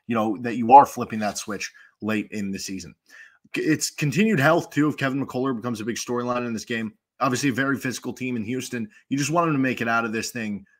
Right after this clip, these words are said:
fully healthy. That's the biggest part of this game for K U, but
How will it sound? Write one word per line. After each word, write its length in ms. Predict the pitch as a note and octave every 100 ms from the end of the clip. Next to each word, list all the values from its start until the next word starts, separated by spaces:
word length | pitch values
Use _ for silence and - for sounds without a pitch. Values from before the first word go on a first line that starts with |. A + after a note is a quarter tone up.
| _
fully 280 | - C#3 A#2+
healthy. 380 | G2 A2 B2 A2
That's 260 | D3+ E3
the 120 | -
biggest 300 | A#2+ A2+ G#2 -
part 260 | - A2+
of 80 | B2
this 140 | B2+ B2
game 200 | C3 B2
for 120 | -
K 140 | C3
U, 180 | B2+ C3+
but 160 | A#2